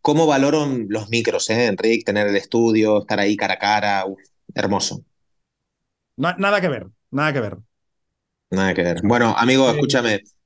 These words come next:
Speaker 1: eh, que te quiero mucho.
Speaker 2: Yo también te quiero mucho, te echo mucho de menos y la semana que viene lo hacemos así,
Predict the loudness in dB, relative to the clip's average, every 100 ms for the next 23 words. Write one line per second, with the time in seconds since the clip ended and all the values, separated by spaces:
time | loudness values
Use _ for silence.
0 | _ -2 0 2 0 -2 0 0 2 0
1 | 0 -2 -8 -16 _ _ _ _ -2 0
2 | 0 0 0 0 -2 -2 -4 -2 -2 0
3 | -2 0 0 0 0 -4 -2 0 2 0
4 | 0 -2 -4 -2 -2 0 0 2 0 0
5 | 0 -2 -2 -2 -2 -2 -2 -4